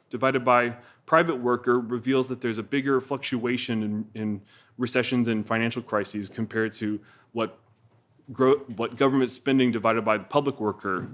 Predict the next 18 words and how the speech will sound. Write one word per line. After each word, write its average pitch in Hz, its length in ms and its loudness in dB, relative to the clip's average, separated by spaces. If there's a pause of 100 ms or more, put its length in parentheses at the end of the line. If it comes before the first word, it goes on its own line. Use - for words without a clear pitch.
(140)
would 110 160 -4
reveal. 92 420 -6 (220)
So 110 280 -4
here, 123 300 6
if 117 120 0
you 113 180 -2 (240)
just, - 380 -4 (640)
if 120 160 -8
you 110 280 -2 (400)
do 131 140 4
the 123 100 6
per 143 200 -4
capita 120 600 0 (280)
differentiation 113 760 -2
between 110 400 -6
private 113 380 2
workers 107 420 -4
and, 101 180 -8